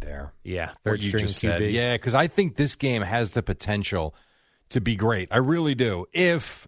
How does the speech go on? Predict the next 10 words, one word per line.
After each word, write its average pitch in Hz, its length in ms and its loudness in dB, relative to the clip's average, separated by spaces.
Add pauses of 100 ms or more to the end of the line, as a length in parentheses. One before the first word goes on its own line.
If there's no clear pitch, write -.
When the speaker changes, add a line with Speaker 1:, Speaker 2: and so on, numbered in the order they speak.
(140)
Speaker 1:
Tua 143 300 2
didn't 123 220 -4
have 127 180 2
the 120 80 0
concussion 117 520 0
issue, 113 400 -2
if 147 240 -2
he 147 120 -2
was 127 220 -2
healthy, 107 600 -2